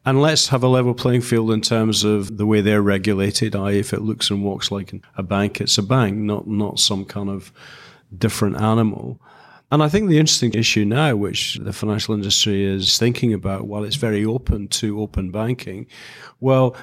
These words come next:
maybe there should be, and if that facilitates competition, maybe the organizations that seek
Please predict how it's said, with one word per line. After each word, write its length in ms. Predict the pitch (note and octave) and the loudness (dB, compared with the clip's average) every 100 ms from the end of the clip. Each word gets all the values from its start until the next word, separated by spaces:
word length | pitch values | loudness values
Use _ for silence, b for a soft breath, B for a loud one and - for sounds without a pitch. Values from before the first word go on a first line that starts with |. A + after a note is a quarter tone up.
| B | B
maybe 520 | C3+ D#3 D#3+ D#3 D#3 | 0 2 4 4 2
there 260 | C#3+ D3 C#3+ | 2 2 2
should 400 | C3 D3 C3 - | 2 0 -2 0
be, 500 | C3+ C3 C3 B2+ B2 | 2 4 2 0 0
and 120 | C3 | 0
if 140 | C3 B2+ | 2 2
that 200 | C#3 C3 | -2 0
facilitates 680 | A#2+ - A#2 A2 A#2 G#2+ | 0 0 0 -2 -2 -2
competition, 720 | - A2+ A2 - C3 B2 A#2 A2+ | -4 -6 -6 -4 -2 -2 -2 0
maybe 260 | B2+ C#3 | 0 0
the 220 | A2+ A2+ | 2 2
organizations 1160 | A2 A2+ A2+ G#2 G#2 F#2+ G#2+ A2 - G#2 G2+ - | 2 0 -2 -2 -4 -2 -2 -2 -4 -6 -8 -10
that 280 | - G2 - | -10 -10 -2
seek 540 | - - B2 A2 - | 0 2 0 -4 -12